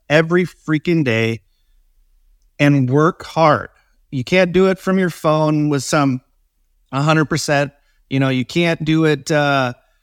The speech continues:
y-, you can't hire some master gardener, um, that's gonna, master grower that's gonna come out and do it for you. Uh, well, I guess you can, but, uh, but those guys are working their butts off, okay? Uh, and,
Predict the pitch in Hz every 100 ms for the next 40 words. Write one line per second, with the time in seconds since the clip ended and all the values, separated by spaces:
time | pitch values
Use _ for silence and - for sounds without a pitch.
0 | _ - 143 180 160 135 196 196 180 175
1 | 170 - 175 160 147 151 - 160 139 143
2 | 147 139 117 139 - _ _ 139 131 131
3 | 131 131 - 147 131 127 - 147 156 -
4 | 135 139 143 135 120 135 127 143 135 131
5 | 123 123 117 - 135 123 117 113 _ _
6 | _ _ 127 123 120 151 156 170 - 143
7 | - 117 113 120 - 131 - 143 120 110
8 | - _ 143 123 139 160 202 190 196 160
9 | - 196 175 220 220 - - _ - 117
10 | 147 160 170 - - 143 131 123 107 -
11 | _ _ _ - 143